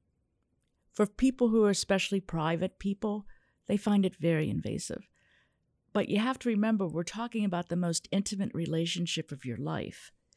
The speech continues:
So yes, it's gonna be inv-, it's gonna feel invasive to talk about some of the, the more, that kind of, uh, close relationship that you had with someone else. Especially if you're a very private, uh, person,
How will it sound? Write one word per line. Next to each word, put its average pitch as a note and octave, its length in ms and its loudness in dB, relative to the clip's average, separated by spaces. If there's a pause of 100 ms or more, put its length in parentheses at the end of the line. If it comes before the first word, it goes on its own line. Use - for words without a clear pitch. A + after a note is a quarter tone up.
(100)
So G#3+ 260 0
yes, G3 380 2
it's D#3+ 120 -6
gonna G#3 220 0
be G3 140 2
inv-, F3 280 0
it's - 140 0
gonna G#3 180 4
feel A3 380 0
invasive D3+ 600 0
to - 80 -6
talk D#3 360 -6
about E3 280 -4
some D#3 220 0
of D3+ 120 -4
the, C#3+ 280 -2 (440)
the E3+ 60 2
more, D3+ 420 2 (340)
that F3 160 -4
kind E3 280 -2
of, D3 200 -4 (100)
uh, - 200 -6 (220)
close D#3 360 -2
relationship A2 760 -6
that - 100 -10
you A#2 160 -4
had D3 260 -6
with C#3 120 -6
someone E2 360 -6
else. - 360 -10 (1160)
Especially C#4 420 2
if G#3 100 2
you're F#3 120 2
a D#3 40 2
very D3+ 200 0
private, D3+ 760 -4 (300)
uh, C3+ 320 -8
person, E3 560 -2